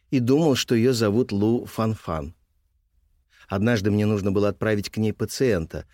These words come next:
Я искал её в реабилитационном центре полчаса, всё время спрашивая Фанфан,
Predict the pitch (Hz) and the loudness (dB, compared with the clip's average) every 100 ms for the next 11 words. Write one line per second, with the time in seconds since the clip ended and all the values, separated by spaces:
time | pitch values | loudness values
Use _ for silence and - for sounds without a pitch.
0 | _ _ _ - 123 120 - 127 117 110 | _ _ _ 0 4 4 2 2 4 4
1 | 113 113 113 120 120 110 117 - 127 110 | 2 2 0 2 0 -2 -8 0 2 2
2 | 110 107 120 110 117 120 120 113 147 - | 0 0 -2 0 -2 -2 -2 -2 -4 0
3 | 127 - 104 101 98 - 104 117 - 110 | -2 -2 -2 -2 -2 -2 -2 -2 0 0
4 | 110 107 131 131 117 85 | 0 0 -2 -2 -2 -2